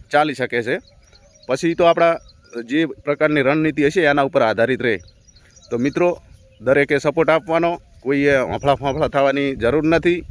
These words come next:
અને મિત્રો, ખાસ બીજી એ વાત કહેવા માગું છું કે જે પણ લોકો રીલ બનાવતા હોય, વીડિયો બનાવતા હોય, તો એવા લોકોને ખાસ કહેવા માગું છું કે કોઈ પણ આપણા ભારતીય સેનાના વીડિયો, કોઈ ભારત-, ભારતીય આર્મીના, મિલિટરીના વીડિયો,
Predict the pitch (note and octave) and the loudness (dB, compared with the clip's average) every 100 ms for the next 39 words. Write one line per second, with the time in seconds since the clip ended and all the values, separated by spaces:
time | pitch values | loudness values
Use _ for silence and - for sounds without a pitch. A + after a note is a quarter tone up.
0 | - - - - C3+ D3+ E3+ F3+ D#3+ E3 | -20 -20 -20 -12 -4 -2 0 0 0 0
1 | E3+ C#3+ D#3+ D#3+ E3+ E3 E3 D#3+ D3+ C#3+ | -2 -4 -8 -2 0 0 -2 -2 -2 0
2 | C3+ C3 C#3 D3 - _ _ _ _ _ | -2 -4 -6 -8 -12 _ _ _ _ _
3 | _ - D#3+ C#3 E3 F3 D#3+ E3 F3 C#3+ | _ -6 -2 0 2 2 2 0 0 2
4 | D#3 D3+ E3 E3 E3 E3 D#3 C#3 D#3 D3+ | 2 0 0 0 2 0 0 0 0 2
5 | D#3+ D#3 D3 D#3+ E3 - _ _ _ _ | 0 0 2 2 0 -4 _ _ _ _
6 | _ D3+ - D#3 D#3+ D#3 D3+ D#3 D3+ D3 | _ -2 0 2 4 2 0 -2 -2 -2
7 | C#3 - C3+ B2+ B2+ B2+ B2 E3 E3+ _ | -2 -2 -2 -2 -4 -6 -6 -6 -8 _
8 | _ _ _ _ - D#3 - F3+ F3+ E3+ | _ _ _ _ -10 -8 -2 -2 2 2
9 | E3 E3+ D3+ G#2+ A#2+ D3+ D#3+ D#3+ D#3 C#3+ | 2 2 0 0 0 0 0 2 0 -2
10 | C#3+ C#3 D#3+ E3 D#3+ D#3+ E3+ F3 - _ | -2 0 0 0 0 0 0 -2 -4 _
11 | - - _ _ C3 C#3+ G#2 G#2 C3 B2+ | -20 -20 _ _ -2 -2 0 0 0 -2
12 | C3 G#2+ - F#2+ C3 C#3 C3+ C3+ C#3 D#3 | -4 -4 -2 -2 0 2 2 2 0 -4
13 | D#3 D3 A#2 C3 D3 D3 D#3 D3+ D#3 E3+ | -4 -6 -4 0 0 0 -2 -2 -2 -2
14 | E3 | -4